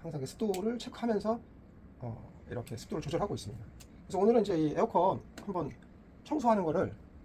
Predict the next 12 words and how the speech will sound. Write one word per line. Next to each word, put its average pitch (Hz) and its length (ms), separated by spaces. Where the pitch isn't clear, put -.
안 147 100
하면 208 120
안 156 80
되죠. 185 160
지저분해서 170 420
일 220 80
년에 226 80
한 214 100
번씩은 190 240
해줘야 226 160
되기 156 160
때문에 135 380